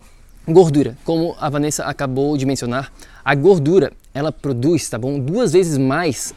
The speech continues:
água na matriz celular, dentro da sua célula. Ela produz duas vezes mais água quando comparada ao carboidrato,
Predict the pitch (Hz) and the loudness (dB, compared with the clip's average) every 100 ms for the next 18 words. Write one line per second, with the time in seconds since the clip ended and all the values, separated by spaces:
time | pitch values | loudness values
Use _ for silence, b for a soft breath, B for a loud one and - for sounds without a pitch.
0 | - 147 170 127 - 139 156 151 - 175 | -6 -2 0 0 -2 -2 0 -2 0 2
1 | 220 - - - - - - - - - | 2 2 -2 -6 -16 -20 -20 -20 -20 -20
2 | - - 151 127 101 - - - - 127 | -12 -2 0 0 -2 -6 -18 -20 -14 -4
3 | 160 147 135 - 123 - 113 - - - | -4 -2 -6 -6 -8 -6 -6 -6 -16 -20
4 | - - - - 131 120 160 196 - 127 | -20 -16 -12 -8 -6 -2 0 -2 -4 -4
5 | 151 208 226 165 151 160 156 135 135 127 | -2 4 2 4 -2 -2 -4 -2 -2 -2
6 | 127 143 b b b 147 170 175 190 165 | -2 -6 b b b -4 -2 -2 -2 -2
7 | 127 127 139 b b 123 127 - - - | -2 -4 -6 b b -4 -4 -4 -14 -12
8 | 123 127 135 120 120 139 139 - - | -8 -2 -2 0 0 2 2 0 -10